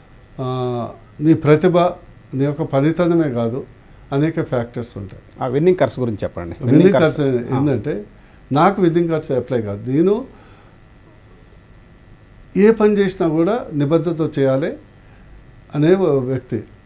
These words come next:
Speaker 1: సాధారణంగా ఎంపీ ఏంటంటే ఎమ్మెల్యే ప్రభావితం చేస్తారు ఎన్నికలు,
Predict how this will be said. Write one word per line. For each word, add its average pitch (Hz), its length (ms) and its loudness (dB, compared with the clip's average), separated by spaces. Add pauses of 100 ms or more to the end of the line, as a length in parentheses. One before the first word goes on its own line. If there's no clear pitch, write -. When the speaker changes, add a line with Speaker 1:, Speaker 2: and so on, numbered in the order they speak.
(640)
Speaker 1:
సాధారణంగా 214 440 0
ఎంపీ 175 340 2
ఏంటంటే 170 680 0 (2250)
ఎమ్మెల్యే 170 800 2 (480)
ప్రభావితం 151 560 2
చేస్తారు 113 340 -6
ఎన్నికలు, 113 460 -8